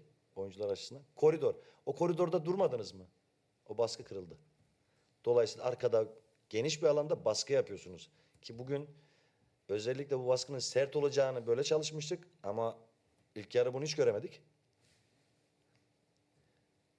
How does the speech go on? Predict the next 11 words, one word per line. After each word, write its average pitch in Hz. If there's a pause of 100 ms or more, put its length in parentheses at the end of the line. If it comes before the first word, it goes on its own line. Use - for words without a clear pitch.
(220)
Ben 135
savunma 147
hattını 147 (1300)
orta 113
sahaya 123
referans 107
almıştım. 95 (1500)
Oyuncuların 117
mesafesi 107
azalsın 95
diye. 139